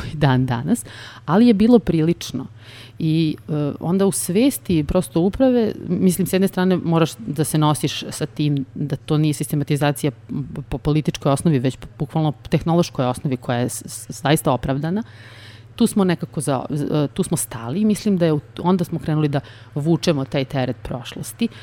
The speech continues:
I to se, mislim, osetilo do dan danas, jer sada kad imate većinu programa koji su faktički one-man show programi, i dalje postoji institucija Tonca, koji je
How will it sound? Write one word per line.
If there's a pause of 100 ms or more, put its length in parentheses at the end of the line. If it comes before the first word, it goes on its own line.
(640)
I
to
se,
mislim,
osetilo
do
dan
danas,
jer
sada
kad
imate
većinu
programa
koji
su
faktički
one-man
show
programi, (520)
i
dalje
postoji
institucija
Tonca, (340)
koji
je